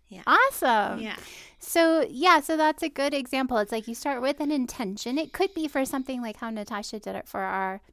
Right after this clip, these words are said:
Speaker 2: manifestation class, or it could be for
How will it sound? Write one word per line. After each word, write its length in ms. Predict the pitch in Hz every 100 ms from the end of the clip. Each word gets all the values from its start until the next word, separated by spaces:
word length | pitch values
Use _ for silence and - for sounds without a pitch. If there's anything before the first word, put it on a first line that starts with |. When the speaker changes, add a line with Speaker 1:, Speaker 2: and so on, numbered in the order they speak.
| -
Speaker 2:
manifestation 720 | 208 214 202 196 247 277 254
class, 320 | 240 196 196 - - -
or 160 | - 320
it 200 | 254 -
could 200 | 349 277
be 160 | - 285
for 340 | - 247 240